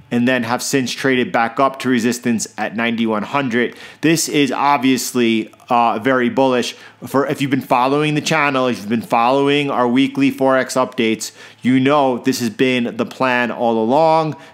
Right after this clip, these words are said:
You know where we were watching out if things got dicey on the downside and all bets were off. But we've been walking you through all of this,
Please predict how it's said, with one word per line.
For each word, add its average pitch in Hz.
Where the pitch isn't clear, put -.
You 120
know 135
where 123
we 123
were 120
watching 117
out 120
if 117
things 123
got 117
dicey 120
on 113
the 110
downside 120
and 110
all 113
bets 110
were 120
off. 135
But 123
we've 135
been 131
walking 139
you 143
through 139
all 139
of 139
this, 156